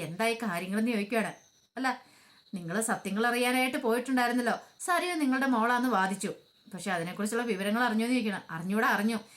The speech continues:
നീ അവക്ക് പൈസ കൊടുത്ത് അവളെ കൊണ്ട് പറയിച്ചല്ലേ?" എന്ന് ചോദിക്കണം. "എന്ത്? ഹ,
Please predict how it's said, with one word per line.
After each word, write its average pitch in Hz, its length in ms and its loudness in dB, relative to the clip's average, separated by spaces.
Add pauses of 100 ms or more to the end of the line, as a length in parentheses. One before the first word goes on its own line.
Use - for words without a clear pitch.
(160)
നീ 180 180 -6
അവക്ക് 220 260 0 (120)
പൈസ 208 300 2
കൊടുത്ത് 269 280 0
അവളെ 226 140 2
കൊണ്ട് 269 260 0
പറയിച്ചല്ലേ?" 240 480 0
എന്ന് 254 120 4
ചോദിക്കണം. 214 280 -2 (100)
"എന്ത്? 285 280 2 (480)
ഹ, 269 100 0